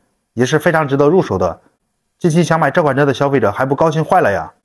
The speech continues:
而它的入门级车型手动挡版本现在落地不到十万，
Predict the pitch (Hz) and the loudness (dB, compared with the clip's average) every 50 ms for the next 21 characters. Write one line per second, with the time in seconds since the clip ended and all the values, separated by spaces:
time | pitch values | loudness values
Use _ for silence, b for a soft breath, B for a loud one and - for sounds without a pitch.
0 | _ _ - 107 123 151 170 165 151 170 202 185 175 160 143 135 131 147 135 127 | _ _ -6 -4 -2 0 0 0 2 2 2 4 4 2 2 2 2 2 2 0
1 | 123 120 - 117 135 180 170 139 123 113 117 123 120 98 82 78 - _ _ - | 0 -2 0 0 2 2 2 2 0 -2 -2 -2 -4 -4 -6 -10 -16 _ _ -4
2 | 160 160 160 156 175 170 147 135 107 117 131 143 113 - - - 117 131 110 - | -2 0 2 2 2 2 2 2 0 0 0 -2 -2 -2 -4 -2 -2 -2 -2 -4
3 | - | -8